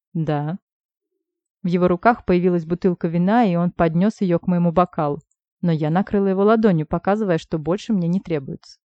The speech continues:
Люблю. Он лишь пожал плечами и переставил свой бокал с рабочей поверхности у стены на стол передо мной.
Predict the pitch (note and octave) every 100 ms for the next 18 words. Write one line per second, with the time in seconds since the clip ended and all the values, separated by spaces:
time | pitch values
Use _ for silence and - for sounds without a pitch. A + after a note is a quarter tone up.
0 | _ _ _ _ - D#3 D#3+ G3 E3+ D3+
1 | - _ _ _ _ _ _ _ _ _
2 | _ _ - A3+ A3+ G#3 G3 F#3+ F#3 -
3 | F#3+ - C4+ B3 F3+ E3+ F3+ F3+ - A#3
4 | A3 F3 F3+ F3+ E3 D#3+ - A3+ B3 -
5 | - F3+ F3+ - - F3 G3 A3+ G3+ F#3
6 | - E3+ - F#3 F#3+ B3+ G3+ D#3 - G#3
7 | - F#3+ F3 F#3+ E3+ C#3